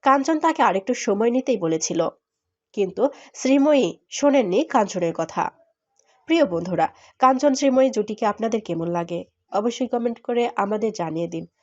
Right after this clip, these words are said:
আর পরবর্তী আপডেট নিউজ সবার আগে পেতে হলে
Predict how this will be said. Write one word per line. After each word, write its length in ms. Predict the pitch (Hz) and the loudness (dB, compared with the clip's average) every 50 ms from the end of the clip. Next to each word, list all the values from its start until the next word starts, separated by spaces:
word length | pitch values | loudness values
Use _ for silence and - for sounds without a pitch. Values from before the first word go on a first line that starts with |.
| _ _ _ _ | _ _ _ _
আর 160 | - 233 247 240 | 0 2 2 2
পরবর্তী 500 | 247 247 254 254 247 269 262 269 - 254 - - | 2 2 2 2 2 0 0 0 -2 -2 0 0
আপডেট 480 | 170 175 170 170 - 226 285 285 - | 0 0 -2 -2 -2 -4 -4 -2 -2
নিউজ 280 | 233 196 175 202 277 - | 0 0 0 0 -2 -4
সবার 340 | - - 175 170 175 196 240 | -4 -4 -4 -2 0 0 0
আগে 160 | 254 254 254 | 0 -2 -2
পেতে 280 | - 175 165 - 165 | -4 -6 -6 -6 -6
হলে 260 | 165 165 160 165 247 | -6 -4 -4 -4 -4